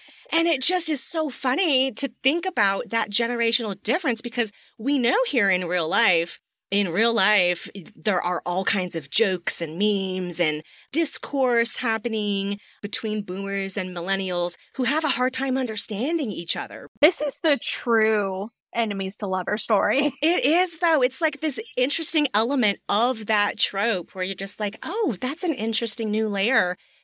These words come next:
Speaker 2: that I had just never considered before." You know, because, like, Severus obviously is gonna have some thoughts and perspectives on life, on the world that are shaped by his generation. And same with Harry.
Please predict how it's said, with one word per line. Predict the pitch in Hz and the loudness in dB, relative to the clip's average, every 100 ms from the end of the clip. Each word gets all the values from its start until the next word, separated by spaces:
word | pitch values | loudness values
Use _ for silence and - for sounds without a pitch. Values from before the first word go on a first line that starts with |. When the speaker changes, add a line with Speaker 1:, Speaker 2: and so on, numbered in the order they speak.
| - | 0
Speaker 2:
that | 220 | 2
I | |
had | 220 214 | 2 2
just | 208 | 0
never | 208 190 | 0 -2
considered | 180 175 170 185 220 226 | -4 0 0 0 0 -4
before." | - 170 - 170 156 156 _ _ _ _ | -6 -10 -4 -2 -2 -4 _ _ _ _
You | 302 427 | 0 2
know, | 233 180 190 262 | 4 4 4 4
because, | 269 - 247 233 | 2 2 2 2
like, | 233 214 208 - | 2 2 2 0
Severus | - 180 180 233 262 262 | 0 2 2 2 2 2
obviously | 175 175 190 214 277 | 0 0 0 0 0
is | 277 254 | 0 0
gonna | 226 220 | -2 -4
have | - 165 190 | -2 -2 0
some | - 226 | 0 -2
thoughts | 220 - 139 202 - | -2 -2 0 0 0
and | 240 | -4
perspectives | - 262 - 156 - 202 202 | -2 -2 -2 -4 -2 -2 -2
on | 190 226 _ _ | -2 -6 _ _
life, | 190 175 156 247 - - - | -4 0 2 0 0 -4 -2
on | 185 180 | -2 0
the | 285 | -2
world | 226 214 190 175 196 240 | 0 0 2 2 2 2
that | 226 190 | 0 -2
are | 202 | 0
shaped | - 151 160 208 - | 0 -2 -4 -2 0
by | - 208 | 2 0
his | 214 233 214 | 0 0 2
generation. | 202 214 285 190 165 - 170 165 165 _ _ | 0 0 -2 -2 -2 -2 0 -4 -4 _ _
And | - 294 294 | -2 0 2
same | 240 202 | 4 2
with | 220 277 | 2 0
Harry. | 202 196 180 180 214 302 | 0 0 0 0 0 -2